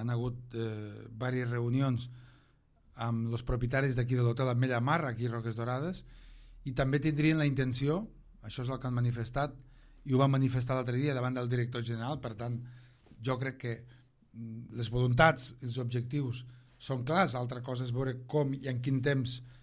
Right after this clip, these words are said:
tot això es va produint, però sembla que podria ser relativament imminent. Eh, parlo de, de pro-, de, de, de molt poques setmanes, que es podria també fer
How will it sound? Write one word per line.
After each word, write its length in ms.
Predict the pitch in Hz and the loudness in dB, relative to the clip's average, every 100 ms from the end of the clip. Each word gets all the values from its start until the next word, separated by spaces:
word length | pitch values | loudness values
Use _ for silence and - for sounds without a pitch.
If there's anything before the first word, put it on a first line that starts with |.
| - | -10
tot 120 | 135 | -4
això 180 | 127 131 | -2 0
es 100 | 123 | 0
va 100 | 123 | 0
produint, 480 | 127 127 147 190 196 - - _ _ | 2 4 6 4 2 -8 -20 _ _
però 160 | 127 123 | -4 -4
sembla 280 | 123 135 135 | -2 -2 -2
que 220 | 139 135 | -2 -4
podria 420 | - 127 127 135 | -6 -4 -2 0
ser 220 | 123 147 123 - - _ _ - | -2 -4 -6 -10 -20 _ _ -10
relativament 800 | 135 135 127 147 143 143 131 123 - - | -6 -4 0 0 2 2 2 -2 -6 0
imminent. 540 | 135 131 131 147 208 240 - - _ - - - - - - - - | 4 6 6 6 4 0 -8 -20 _ -20 -20 -20 -20 -20 -20 -18 -8
Eh, 240 | 127 123 123 - | -6 -4 -8 -4
parlo 320 | 143 143 151 | 0 4 4
de, 240 | 143 135 127 | 4 2 0
de 160 | 117 | -4
pro-, 240 | 123 123 120 123 | -4 -4 -4 -2
de, 160 | 123 | -2
de, 220 | 123 123 | 0 2
de 420 | 120 127 - 120 139 | 2 2 -2 -2 4
molt 160 | 170 | 4
poques 240 | 160 131 123 | 4 0 0
setmanes, 540 | 123 135 165 208 - - - - - _ _ _ _ _ _ _ _ _ _ _ _ _ - - | 0 0 0 -2 -8 -18 -20 -20 -20 _ _ _ _ _ _ _ _ _ _ _ _ _ -10 -2
que 180 | 147 139 - - - - - | 0 0 -4 -20 -12 -6 2
es 120 | 139 | 4
podria 240 | 143 143 160 | 6 6 6
també 240 | 160 151 | 6 4
fer 240 | 156 160 | 2 2